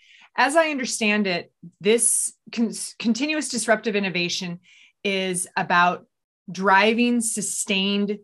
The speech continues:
value creation. You know, originally those who would disrupt, disruption was considered a, a product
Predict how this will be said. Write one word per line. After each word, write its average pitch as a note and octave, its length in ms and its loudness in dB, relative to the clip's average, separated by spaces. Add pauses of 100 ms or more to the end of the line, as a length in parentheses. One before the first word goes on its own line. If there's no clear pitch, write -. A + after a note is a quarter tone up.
(200)
value E3+ 500 2
creation. D#3+ 800 -8 (920)
You - 80 -4
know, C#3+ 60 -10 (100)
originally B3 600 4
those A3 440 4
who A#3 140 0
would F#3+ 200 0
disrupt, F#3 640 0 (300)
disruption G#3+ 600 2
was G3 160 0
considered G3 680 0
a, F3+ 480 2
a - 40 0
product - 680 2